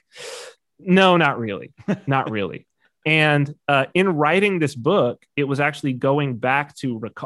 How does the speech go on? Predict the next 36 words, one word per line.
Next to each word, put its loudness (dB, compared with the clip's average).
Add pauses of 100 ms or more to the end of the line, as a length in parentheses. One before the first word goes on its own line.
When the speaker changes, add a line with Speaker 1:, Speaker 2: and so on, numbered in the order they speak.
(140)
Speaker 1:
David -2
Ricardo. -4 (580)
So 4
in 2
Principles 4
of 2
Political 2
Economy 0
and -2
Taxation, -4 (840)
uh, 0
which 0
is, 0
so 4
it 2
goes 2
like -4 (100)
Adam 0
Smith, -4 (400)
David 2
Ricardo, 0 (140)
and 0
then 0 (520)
Marx 2
and -2
Menger. -8 (300)
Speaker 2:
Mm-hmm. -14
Speaker 1:
So 2
you 4
get, -2
like, 0
the 0
Marxists 0
and -2
the -2
Austrians, -2